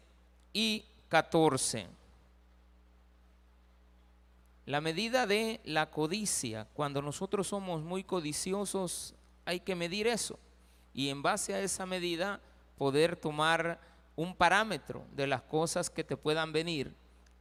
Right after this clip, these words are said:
más en este año que le llamamos el año de la cosecha. Tiene ahí el versículo trece. Tú, la que moras entre muchas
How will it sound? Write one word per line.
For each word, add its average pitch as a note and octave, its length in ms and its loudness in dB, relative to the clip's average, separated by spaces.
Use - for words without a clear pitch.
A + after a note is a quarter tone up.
más D#3 320 0
en C#3+ 80 -4
este D3 260 -2
año D#3+ 300 -4
que C#3 80 -4
le C3+ 80 -6
llamamos C#3 360 -2
el C#3 80 -4
año D3 200 -4
de B2 100 0
la A2+ 80 -2
cosecha. - 560 -2
Tiene G3+ 260 6
ahí G#3+ 220 4
el F#3+ 100 4
versículo G3 440 4
trece. - 420 2
Tú, C#4+ 280 8
la G3 400 8
que F3+ 140 4
moras A#3 640 8
entre F3 360 4
muchas G3 560 4